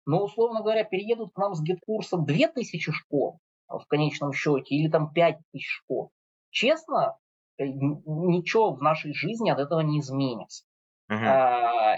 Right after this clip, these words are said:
Speaker 1: и в этом смысле мы, ну, то есть все школы, я, как это, мы, мы поэтому,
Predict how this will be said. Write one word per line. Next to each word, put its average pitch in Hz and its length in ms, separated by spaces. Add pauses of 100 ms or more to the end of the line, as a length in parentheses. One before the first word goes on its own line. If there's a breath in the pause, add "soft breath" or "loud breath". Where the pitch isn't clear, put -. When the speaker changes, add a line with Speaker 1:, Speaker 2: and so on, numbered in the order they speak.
(120)
Speaker 1:
и 185 280
в 151 120
этом 226 240
смысле 240 420
мы, 240 220 (220)
ну, 214 140
то 220 80
есть 170 140
все 277 200
школы, 240 500
я, 185 240 (200)
как 160 160
это, - 400
мы, 170 160
мы 233 180
поэтому, 233 520